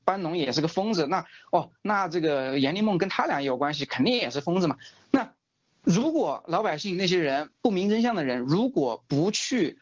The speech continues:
花大量的时间去研究、去，去阅读、去搜集这些资料，去自己真正把它理清楚，他是没有这个办法去辩驳、去辨别是非的。他很可能就是，哎呀，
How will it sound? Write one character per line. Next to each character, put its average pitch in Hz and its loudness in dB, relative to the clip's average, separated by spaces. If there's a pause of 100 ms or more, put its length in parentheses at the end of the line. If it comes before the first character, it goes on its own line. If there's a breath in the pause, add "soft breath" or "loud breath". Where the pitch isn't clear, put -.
(100)
花 220 0
大 240 -2
量 202 -2
的 160 -2
时 - -2
间 185 0
去 185 0
研 147 2
究、 196 0
去， 180 0
去 190 0
阅 226 2
读、 143 -2
去 180 0
搜 214 0
集 170 -4
这 190 0
些 185 2
资 180 -2
料， 190 0
去 170 -2
自 220 -2
己 156 0
真 196 0
正 214 0
把 135 0
它 160 -2
理 156 -2
清 220 0
楚， 147 -2 (380 loud breath)
他 - 2
是 226 -4
没 160 0
有 190 -2 (300 soft breath)
这 190 2
个 175 0
办 254 -2
法 127 -2
去 - -4
辩 214 -2
驳、 135 -2 (240)
去 - 0
辨 254 0
别 139 0
是 - -2
非 151 0
的。 - -4 (220)
他 - 2
很 240 -4
可 233 0
能 156 -4
就 160 -4
是， 151 -2
哎 180 -2
呀， - -4